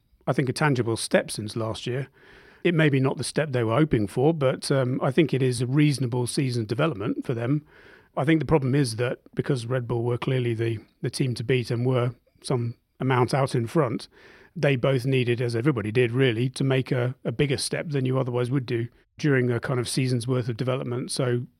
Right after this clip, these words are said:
they may be disappointed from that point of view, but I don't think it's fair to say they've underperformed. I think everybody has def-, certainly improved. It's just that, uh,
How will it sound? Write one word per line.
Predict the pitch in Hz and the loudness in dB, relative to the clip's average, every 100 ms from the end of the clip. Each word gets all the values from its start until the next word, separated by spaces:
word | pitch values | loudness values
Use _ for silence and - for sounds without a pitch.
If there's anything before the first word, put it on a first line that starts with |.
| - | -4
they | 139 | 2
may | 139 135 | 4 2
be | 113 | 2
disappointed | 131 123 135 120 117 | 0 0 -2 0 0
from | 131 | 0
that | 127 131 | 0 -2
point | 127 113 | -4 -2
of | 117 | -2
view, | 120 123 - _ - - - | 0 0 -2 _ -20 -20 -2
but | 147 | 2
I | 156 | 4
don't | 196 170 | 6 4
think | 135 | 4
it's | 120 | 2
fair | 139 | 0
to | 127 | 0
say | - 120 | 0 0
they've | 117 | 2
underperformed. | 123 110 110 160 113 | 0 0 0 0 2
I | 113 | 0
think | 123 | 0
everybody | 131 127 113 110 | 0 0 -2 -2
has | 113 | 0
def-, | 127 | -2
certainly | - 143 131 107 | 0 -4 -2 -4
improved. | 110 156 127 117 - - _ - - _ _ | -4 -2 -2 -2 -10 -20 _ -20 -20 _ _
It's | 135 - | -8 -4
just | 127 - | -4 -4
that, | 123 120 - | -6 -6 -2
uh, | 127 123 | 0 0